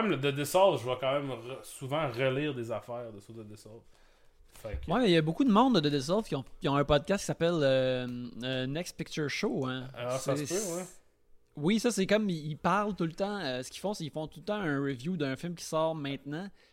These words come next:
Speaker 2: puis ils essaient de le matcher à un, un plus vieux
Speaker 1: Hmm.
Speaker 2: film pour parler des, des thèmes qui est
Speaker 1: Ouais,
Speaker 2: reliés,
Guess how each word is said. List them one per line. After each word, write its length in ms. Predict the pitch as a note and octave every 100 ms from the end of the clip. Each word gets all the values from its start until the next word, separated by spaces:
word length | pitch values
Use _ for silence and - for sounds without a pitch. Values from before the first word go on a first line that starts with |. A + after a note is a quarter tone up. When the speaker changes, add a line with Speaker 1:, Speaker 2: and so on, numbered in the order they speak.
| _
Speaker 2:
puis 100 | -
ils 40 | D#3
essaient 180 | D3+ G3
de 60 |
le 100 | D#3+
matcher 480 | C#3+ C#3 - F3+ F#3+
à 100 | D3
un, 320 | C3 C3 C3 A#2+ -
un 140 | C#3+
plus 220 | C3 D#3
vieux 160 | D3+ D3 D#3
Speaker 1:
Hmm. 200 | F#3+ F3+
Speaker 2:
film 320 | F3 F#3 F#3+ F3 _ _ - -
pour 140 | D3
parler 320 | E3 C#3+ E3+
des, 160 | E3 D3+
des 180 | C#3+ C3+
thèmes 440 | - E3+ F3 F3
qui 260 | - C#3+ C#3
est 40 |
Speaker 1:
Ouais, 260 | C#3 C3+
Speaker 2:
reliés, 80 | C3+